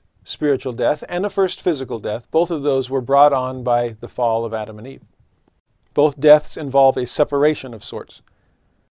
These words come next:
Physical death being the separation of body from spirit,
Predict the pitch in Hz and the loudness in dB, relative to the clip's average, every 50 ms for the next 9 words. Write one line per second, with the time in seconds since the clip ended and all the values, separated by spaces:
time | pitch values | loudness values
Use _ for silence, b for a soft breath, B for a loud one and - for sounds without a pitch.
0 | _ _ _ _ _ _ - 151 135 156 139 151 147 135 143 139 156 175 - - | _ _ _ _ _ _ -2 -2 -2 0 0 0 2 4 6 4 4 4 2 -6
1 | - 123 139 139 143 135 127 123 - - 170 156 - 151 147 139 143 139 - 151 | -8 -4 -4 -4 -2 -4 -6 -8 0 0 0 2 2 0 0 0 0 -2 -4 -8
2 | 143 139 123 104 - 131 127 127 127 131 131 - - - 123 110 - - - - | -10 -10 -10 -4 0 2 2 2 2 -2 -6 -8 -12 -18 -20 -18 -18 -18 -14 -12
3 | 101 113 139 - | -12 -12 -12 -14